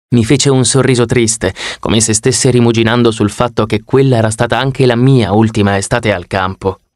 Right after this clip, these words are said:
Una volta presa la maturità,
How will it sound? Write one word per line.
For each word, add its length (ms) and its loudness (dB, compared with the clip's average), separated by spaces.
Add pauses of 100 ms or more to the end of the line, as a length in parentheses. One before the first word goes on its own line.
(1000)
Una 180 -2
volta 300 0
presa 280 2
la 100 2
maturità, 520 0